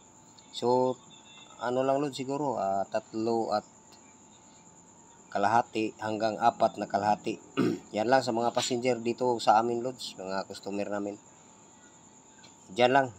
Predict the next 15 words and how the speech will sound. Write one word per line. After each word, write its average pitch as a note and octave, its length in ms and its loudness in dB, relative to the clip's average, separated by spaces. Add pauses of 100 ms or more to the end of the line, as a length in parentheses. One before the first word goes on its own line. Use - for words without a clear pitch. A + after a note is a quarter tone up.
ah, E2+ 320 -6
tatlo G2+ 400 -4
hanggang F#2+ 640 -4
apat F#2+ 320 -4
na F2+ 80 -6
kalahati. F#2 420 -4 (1160)
So, F#2 320 -8
again, G#2+ 240 -4
shout F#2+ 240 -2
out A2 160 4
sa A2 80 0
iyo, A2+ 80 2
Lods, C3+ 280 2 (520)
Victor G2 400 -6
Umandak. A2 400 0